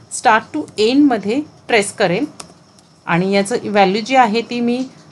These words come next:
integer टाईपचा हा variable घेतला आणि त्याची value मी झिरोला initialize केली. हा आय जो आहे, जी आपण for लूपमध्ये stopping condition देणार आहोत, ती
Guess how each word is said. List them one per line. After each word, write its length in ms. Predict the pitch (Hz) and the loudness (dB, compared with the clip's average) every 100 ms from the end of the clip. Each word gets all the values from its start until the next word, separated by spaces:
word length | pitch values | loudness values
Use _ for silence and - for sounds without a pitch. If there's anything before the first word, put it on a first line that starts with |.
| - | -6
integer 380 | 208 208 240 269 | -2 0 0 0
टाईपचा 340 | 269 247 262 | 0 -2 -2
हा 100 | 233 | -2
variable 440 | 233 202 202 240 240 | 0 0 0 -2 -2
घेतला 280 | 233 233 | -4 0
आणि 160 | 233 226 | 0 0
त्याची 280 | 233 202 247 | -2 -4 -2
value 320 | 226 190 214 | -2 0 -2
मी 140 | 240 262 - 208 | -6 -8 -10 -10
झिरोला 460 | 190 196 196 208 311 - | -2 0 2 2 0 -4
initialize 580 | 247 233 208 190 156 151 | -2 -2 -2 -2 -2 -4
केली. 260 | 147 135 147 - - _ - | -8 -6 -8 -12 -20 _ 0
हा 60 | 262 254 | 0 2
आय 220 | 214 233 | 0 0
जो 120 | 262 | 0
आहे, 340 | 311 240 190 277 - - - _ 185 | 2 2 2 0 -2 -16 -20 _ 2
जी 60 | |
आपण 320 | 190 190 226 226 247 | 2 2 -4 -2 0
for 120 | 175 | 0
लूपमध्ये 400 | 190 208 233 233 | 0 -2 -4 -4
stopping 420 | - 196 170 233 | 0 -2 0 -4
condition 420 | 240 233 233 254 | -2 -2 -4 -4
देणार 280 | 240 220 226 | -4 -2 0
आहोत, 260 | 226 180 202 | 0 -2 -6
ती 320 | - 214 269 | -4 -4 -4